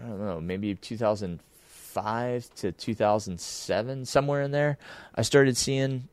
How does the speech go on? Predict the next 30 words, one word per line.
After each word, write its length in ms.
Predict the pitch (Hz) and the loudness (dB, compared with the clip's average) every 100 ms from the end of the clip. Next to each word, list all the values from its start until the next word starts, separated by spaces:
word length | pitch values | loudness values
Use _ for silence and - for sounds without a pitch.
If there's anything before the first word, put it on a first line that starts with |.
| - | -6
you 100 | 117 | 2
know, 160 | 117 | 4
more 220 | 113 120 117 | 6 4 4
trail 280 | - 127 | 4 2
specific 480 | 123 - 120 123 120 | 2 -4 -2 -2 0
coaches, 360 | - 120 123 117 | 2 2 2 0
maybe 260 | 113 139 | 2 4
even 240 | 120 104 95 | 6 6 4
a 60 | |
little 220 | 98 107 98 | 4 6 6
bit 180 | 87 | 2
later, 560 | - 87 92 92 76 76 _ - - - - _ - | -2 0 2 2 -2 -6 _ -20 -20 -20 -20 _ -2
um, 680 | 90 87 85 85 80 78 - _ _ _ _ - _ _ _ - | 2 4 4 2 -2 -6 -12 _ _ _ _ -20 _ _ _ -8
is 200 | 92 85 | -6 -2
when 140 | 98 | 0
I 80 | 92 | 0
started 360 | - 98 95 87 | 0 0 0 0
finding, 540 | 95 90 90 87 85 87 | 0 0 0 -2 -4 -6
you 100 | 90 | -6
know, 140 | 87 | -4
some 180 | - 95 | -2 -2
of 60 | |
these, 420 | 87 87 85 - - | 0 0 -2 -4 -6
um, 320 | 87 - - - - - | -6 -4 -8 -12 -16 -12
these, 400 | - 87 - - _ - - | -8 -8 -10 -18 _ -14 -12
uh, 260 | 50 50 - - - _ _ _ _ - | -12 -14 -16 -16 -20 _ _ _ _ -6
athletes 520 | - 101 104 92 - | -2 0 2 0 2
that 140 | 80 90 | 0 2
had 220 | 90 85 | 0 2
done 400 | 95 98 95 | 4 4 2